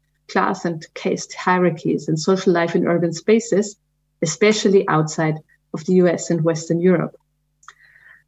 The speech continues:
Your talk has the title, The Algorithm is a Convenient Lie,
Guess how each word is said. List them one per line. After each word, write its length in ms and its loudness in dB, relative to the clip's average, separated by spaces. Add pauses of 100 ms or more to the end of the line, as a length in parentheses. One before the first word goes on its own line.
(180)
Your 180 6
talk 440 -2
has 180 0
the 100 0
title, 480 2
The 200 -4
Algorithm 600 4
is 140 4
a 60 0
Convenient 640 2
Lie, 500 2